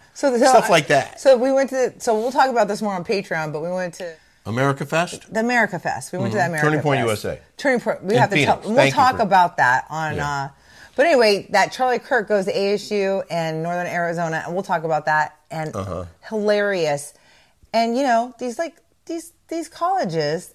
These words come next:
Speaker 1: that indoctrinate and
Speaker 2: Yeah.
Speaker 1: brainwash,
Speaker 2: Yeah.
Speaker 1: you're paying four hundred thousand dollars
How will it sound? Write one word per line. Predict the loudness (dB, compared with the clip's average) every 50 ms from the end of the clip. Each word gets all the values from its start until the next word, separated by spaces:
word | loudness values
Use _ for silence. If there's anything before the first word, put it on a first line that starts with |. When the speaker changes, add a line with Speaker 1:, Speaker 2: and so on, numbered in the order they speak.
| _ -4
Speaker 1:
that | -2 -2 -2 -4
indoctrinate | -4 -6 -2 2 2 2 2 0 -2 -8 -6 -6 -6 -6 -6 -6 -8 -8
and | -8 -8 -8 -4
Speaker 2:
Yeah. | -2 0 0 0 0
Speaker 1:
brainwash, | 0 -2 -2 -2 -2 -2 -4 -6 -8 -12 -10
Speaker 2:
Yeah. | -6 -2 -2 -2 -2 -2 -6 -12 _ _ _ _ _ -10
Speaker 1:
you're | -4 -2 -2 -2
paying | -2 -4 -4 -2 -2 -2 -2 -4 -6 -8 -16 -20 -20 _ _ -4
four | 0 0 2 2 0 -2
hundred | -6 -8 -6 -4 -4 -4 -6 -8 _ _ 0
thousand | 2 2 4 4 2 0 -2 -2 -2 -2 -4 -4 -6 -4
dollars | 0 2 2 2 2 0 -2 -2 -4 -4 -6 -8 -8 -10 -14 -16 -18 -18